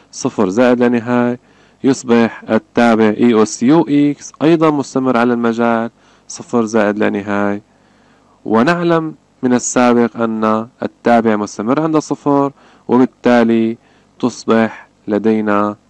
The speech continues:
الخاصة بي ألفا مستمر على المجال صفر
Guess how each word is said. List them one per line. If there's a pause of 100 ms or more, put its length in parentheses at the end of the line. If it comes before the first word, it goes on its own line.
(160)
الخاصة (340)
بي
ألفا (180)
مستمر (120)
على
المجال
صفر